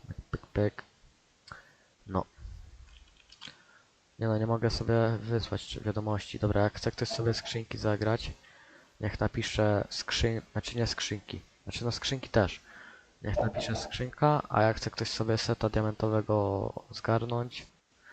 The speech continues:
ochrona cztery, to trzeba napisać set. I za jakiś czas będzie losowanie. O secika.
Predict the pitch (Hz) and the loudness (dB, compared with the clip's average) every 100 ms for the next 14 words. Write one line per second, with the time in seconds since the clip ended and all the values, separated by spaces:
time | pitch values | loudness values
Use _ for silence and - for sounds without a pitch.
0 | - - - 101 117 110 104 - _ _ | -20 -8 0 2 2 2 0 -2 _ _
1 | _ _ _ _ _ _ - - - 107 | _ _ _ _ _ _ -12 -12 0 4
2 | 113 123 135 131 - _ _ _ _ _ | 6 6 4 0 -10 _ _ _ _ _
3 | _ _ _ _ _ - 104 104 107 104 | _ _ _ _ _ 0 4 4 4 4
4 | 104 104 - - - 107 107 113 113 107 | 4 2 0 -4 0 8 12 12 8 -4
5 | _ - 90 - - - _ _ _ _ | _ -4 -4 -4 -8 -8 _ _ _ _
6 | _ _ _ - 104 104 104 107 104 - | _ _ _ -12 -8 -6 0 2 2 -2
7 | - 104 101 101 95 98 - 95 92 - | -2 0 0 -4 -2 -2 -2 0 0 -2
8 | _ _ _ _ _ - - _ _ _ | _ _ _ _ _ -20 -20 _ _ _
9 | _ _ _ - 107 - - - 107 98 | _ _ _ -4 -4 -2 -6 -4 -4 -4
10 | - | -8